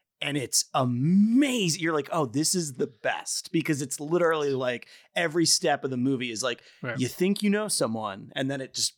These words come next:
Speaker 1: you know, like, five facts come to light, and you're like, "Oh, okay." Like,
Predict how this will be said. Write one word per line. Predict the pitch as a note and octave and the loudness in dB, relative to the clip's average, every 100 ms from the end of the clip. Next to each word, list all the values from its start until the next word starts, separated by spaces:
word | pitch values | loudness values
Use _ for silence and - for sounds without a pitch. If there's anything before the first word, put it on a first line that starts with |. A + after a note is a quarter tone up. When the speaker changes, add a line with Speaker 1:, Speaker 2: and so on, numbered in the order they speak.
| - | -8
Speaker 1:
you | D#3 | -2
know, | D#3 | 0
like, | C#3 C3 | 2 0
five | - - - D3+ D3 | -6 -8 0 0 0
facts | D3 C3+ C3 - | -4 -4 -4 -2
come | C3 | -2
to | A#2 | 0
light, | B2 A#2+ | -2 -2
and | A#2+ | -4
you're | B2+ | -6
like, | C3+ - - - _ - | -6 -10 -20 -20 _ 2
"Oh, | E4 F3+ - _ - | 4 2 -2 _ -4
okay." | C#4+ - G3 A#3+ - | -2 0 0 0 -2
Like, | E3+ D3+ - | -2 -2 -6